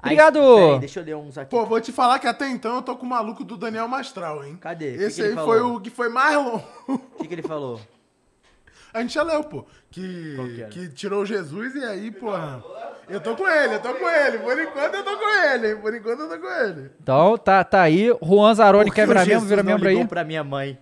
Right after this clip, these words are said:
Speaker 1: Me pegou. Porque o Raí
Speaker 2: Conseguiu
Speaker 1: caiu
Speaker 2: ligar?
Speaker 1: no mesmo lugar,
Speaker 2: Raí caiu no
Speaker 1: sim,
Speaker 2: mesmo
Speaker 1: sim,
Speaker 2: lugar.
Speaker 1: perdeu porque tô
Speaker 2: Galera, olha, eu queria agradecer. É, hoje a gente teve uma audiência muito boa aqui no Várzea. A gente criou esse programa pro Campeonato Carioca. Infelizmente não tem mais ca-, não
Speaker 1: Pô,
Speaker 2: teve
Speaker 1: eu
Speaker 2: Campeonato
Speaker 1: gostei
Speaker 2: Carioca.
Speaker 1: dessa também, ó.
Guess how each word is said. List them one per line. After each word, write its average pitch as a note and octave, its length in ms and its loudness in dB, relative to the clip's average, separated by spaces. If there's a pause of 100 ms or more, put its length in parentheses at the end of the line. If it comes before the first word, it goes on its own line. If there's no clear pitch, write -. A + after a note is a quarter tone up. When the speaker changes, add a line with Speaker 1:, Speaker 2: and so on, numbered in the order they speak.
Speaker 1:
Me C#3+ 120 -12
pegou. C#3+ 460 -8 (880)
Porque - 180 -18
o D3+ 100 -10
Raí C3 160 -16
Speaker 2:
Conseguiu D3 260 0
Speaker 1:
caiu - 20 4
Speaker 2:
ligar? E3 420 6
Speaker 1:
no D#3 60 -10
mesmo C#3 140 -14
lugar, C3 220 -8
Speaker 2:
Raí E3 120 4
caiu E3+ 140 2
no D#3 40 -4
Speaker 1:
sim, E3+ 60 0
Speaker 2:
mesmo E3+ 200 0
Speaker 1:
sim, G#3 120 0
Speaker 2:
lugar. A3 360 8
Speaker 1:
perdeu C3+ 200 -14
porque C3 380 -20
tô B2+ 60 -20 (100)
Speaker 2:
Galera, C4+ 400 12
olha, C4+ 160 10
eu B3 80 6
queria C#4 180 4
agradecer. C4 720 2
É, G3+ 160 2
hoje G#3+ 240 0
a - 40 -10
gente G3 100 -10
teve G#3 140 -8
uma A3 60 0
audiência G3+ 300 -6
muito G#3+ 160 -10
boa F#3+ 180 0
aqui G#3+ 100 -10
no G#3 100 -8
Várzea. F#3+ 680 2
A D3+ 120 -6
gente F3 420 -10 (240)
criou F3+ 160 -6
esse F#3+ 120 -8
programa F3+ 440 -4
pro G#3+ 300 -6
Campeonato F#3+ 340 -4
Carioca. F#3 480 0
Infelizmente D#3+ 460 -8
não D#3+ 120 -6
tem E3 140 -8
mais D#3+ 140 -8
ca-, F3+ 100 -6
não D#3+ 160 -6
Speaker 1:
Pô, A3+ 80 4
Speaker 2:
teve G3 60 6
Speaker 1:
eu F3 80 2
Speaker 2:
Campeonato F3 320 0
Speaker 1:
gostei - 20 0
Speaker 2:
Carioca. F#3+ 380 6
Speaker 1:
dessa A3 140 -2
também, D3+ 200 -12
ó. A2+ 120 -12